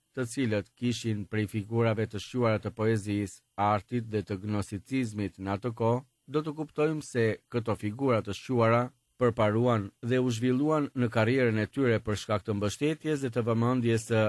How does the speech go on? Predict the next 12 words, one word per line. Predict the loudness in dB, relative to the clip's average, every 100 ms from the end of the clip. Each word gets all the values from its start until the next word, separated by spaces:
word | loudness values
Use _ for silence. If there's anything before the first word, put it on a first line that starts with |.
| 2
Amir | 0 2 2 2
Ali | 2 2 0
Shirnavai | 0 0 0 2 4 4 2 0 -6 -6
dhe | 2 4
arritën | 4 2 0 0
një | 0
pozitë | 2 0 0 -4 -4
të | -4
tillë. | -2 -2 -2 -6 _ _ 0
Amir | 2 4 2 0
Ali | 0 0 2 2 0
Shirnavai | 0 0 2 2 4 4 2 0